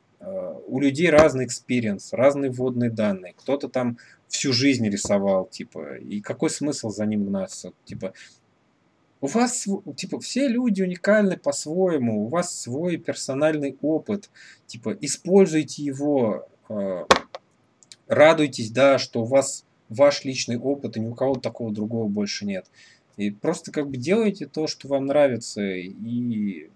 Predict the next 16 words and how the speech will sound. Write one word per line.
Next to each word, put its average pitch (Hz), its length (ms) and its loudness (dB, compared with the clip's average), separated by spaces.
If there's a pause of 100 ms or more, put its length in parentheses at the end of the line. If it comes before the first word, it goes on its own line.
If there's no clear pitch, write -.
(640)
типа, 98 360 -10 (140)
не 113 480 -4
нужно 139 360 -2
себя 113 400 -2
там 98 280 -4 (400)
корить 123 540 6
и 120 40 2
убивать, 117 640 8
типа, - 320 -8
«Ой, 113 320 2
я 110 240 4
такой 104 380 -2
хреновый, 117 840 2
я 101 200 0
там 98 200 -12
сделал 101 560 -4